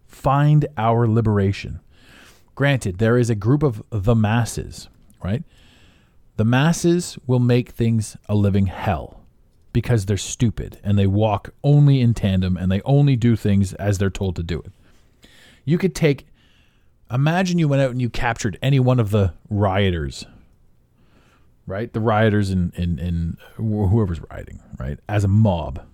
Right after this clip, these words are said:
And you grab 'em, you pull 'em out individually, and you ask 'em, "Why are you doing this? Why'd you just smash that brick? Why'd you, why'd you put a brick through that window?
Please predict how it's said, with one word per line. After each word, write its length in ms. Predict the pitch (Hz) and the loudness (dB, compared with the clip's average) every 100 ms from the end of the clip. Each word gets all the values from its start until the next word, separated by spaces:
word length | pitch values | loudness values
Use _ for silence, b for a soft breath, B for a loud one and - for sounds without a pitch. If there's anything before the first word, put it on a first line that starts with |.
| - | -6
And 120 | 113 | -2
you 60 | 120 | 0
grab 300 | 147 143 135 | 2 2 2
'em, 60 | |
you 80 | 117 | 2
pull 200 | 101 135 | 2 2
'em 80 | 123 | 4
out 120 | 120 | 2
individually, 520 | 131 127 120 117 95 | 2 2 4 2 2
and 80 | 90 | 0
you 80 | 98 | 2
ask 260 | 104 107 117 | 2 2 0
'em, 200 | 101 - | 0 -2
"Why 260 | 107 98 117 | -2 2 4
are 40 | |
you 60 | 131 | 4
doing 220 | 95 92 | 2 0
this? 240 | - - - _ B B B B B B B | -4 -14 -20 _ B B B B B B B
Why'd 220 | 113 135 | -2 -2
you 60 | |
just 180 | 131 139 | -2 -4
smash 300 | - 104 104 | -4 -2 -2
that 160 | 107 - | -2 -2
brick? 200 | 92 - | -4 -2
Why'd 220 | 104 120 | -2 0
you, 80 | 120 | 2
why'd 160 | 120 | 0
you 40 | 123 | 0
put 120 | 135 | 0
a 60 | 104 | 0
brick 180 | 104 | -2
through 120 | - 98 | 0 0
that 120 | 90 | 0
window? 320 | 98 90 | 0 -2